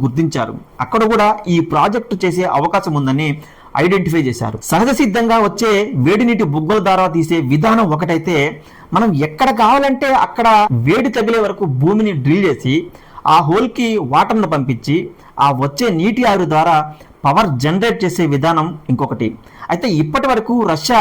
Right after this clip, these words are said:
పన్నెండు కిలోమీటర్ల వరకు డ్రిల్ చేయగలిగితే చైనా పదకొండు కిలోమీటర్లు డ్రిల్ చేసింది. ఈ డ్రిల్ చేసే క్రమంలో ఎక్కువ వేడి రావడం వల్ల అక్కడుండే వేడికి పరికరాలు మెల్ట్ అయిపోవడం వల్ల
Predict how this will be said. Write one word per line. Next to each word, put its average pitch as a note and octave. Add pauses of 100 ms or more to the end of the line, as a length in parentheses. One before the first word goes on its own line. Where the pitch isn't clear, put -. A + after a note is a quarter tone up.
(300)
పన్నెండు F3+ (140)
కిలోమీటర్ల G#3
వరకు E3+ (480)
డ్రిల్ G3
చేయగలిగితే C#3 (460)
చైనా G#3 (400)
పదకొండు D3+
కిలోమీటర్లు F3
డ్రిల్ D3
చేసింది. A#2+ (420)
ఈ F#3
డ్రిల్ F3+
చేసే C#4+
క్రమంలో E3+ (260)
ఎక్కువ E3 (100)
వేడి B3
రావడం E3+
వల్ల C3+ (540)
అక్కడుండే E3+ (160)
వేడికి G#3 (440)
పరికరాలు G#3
మెల్ట్ D#3
అయిపోవడం C#3
వల్ల A#2